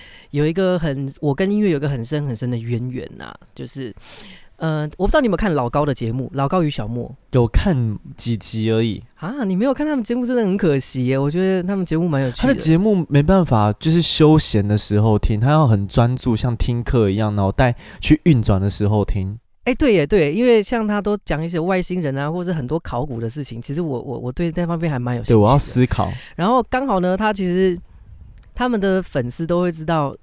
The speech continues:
Speaker 1: 五岁抬头这件事情，但其实它是一个口误，就是他原本应该说，呃，一般的小，小，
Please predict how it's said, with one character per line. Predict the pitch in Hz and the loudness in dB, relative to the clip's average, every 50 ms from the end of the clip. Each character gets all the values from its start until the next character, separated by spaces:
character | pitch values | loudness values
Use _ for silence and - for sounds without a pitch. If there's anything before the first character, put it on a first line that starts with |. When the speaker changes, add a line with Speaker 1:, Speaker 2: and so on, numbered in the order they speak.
| _ - | _ -8
Speaker 1:
五 | - 135 123 | -6 -4 -2
岁 | 127 - 202 160 | 0 0 0 0
抬 | - 139 127 127 | 0 0 -2 -2
头 | 131 117 | -2 -2
这 | 113 123 | -2 -2
件 | 120 117 120 | -2 -4 -4
事 | - 127 120 | -6 -8 -10
情， | - - - - - - _ - - - - | -10 -12 -14 -16 -20 -20 _ -20 -20 -8 -2
但 | - 262 262 233 | 0 0 0 0
其 | - - 151 | -2 -6 -6
实 | 151 156 | -6 -4
它 | 151 185 185 | -4 -4 -2
是 | 190 | -2
一 | 175 | -2
个 | 151 151 | -2 -2
口 | - - 156 117 | 0 0 0 -2
误， | 110 - 151 127 117 - - | -2 -2 -4 -4 -6 -8 -10
就 | - 165 | -8 -6
是 | 147 | -6
他 | 156 170 170 175 156 | -4 -2 -4 -2 -2
原 | 143 156 | -2 -2
本 | 180 165 127 | -2 -2 -4
应 | 135 151 | -4 -6
该 | 160 156 156 165 | -4 -4 -4 -4
说， | 160 - 147 135 135 131 - - - - - - - | -4 -4 -2 -2 -2 -4 -6 -10 -20 -20 -20 -14 -10
呃， | - 139 131 - - | -8 -8 -8 -6 -8
一 | 202 | -8
般 | 170 180 180 180 | -4 -4 -4 -4
的 | 180 | -4
小， | 165 - - 131 120 117 123 | -6 -4 -4 -4 -4 -4 -4
小， | 120 - 135 113 | -6 -6 -6 -8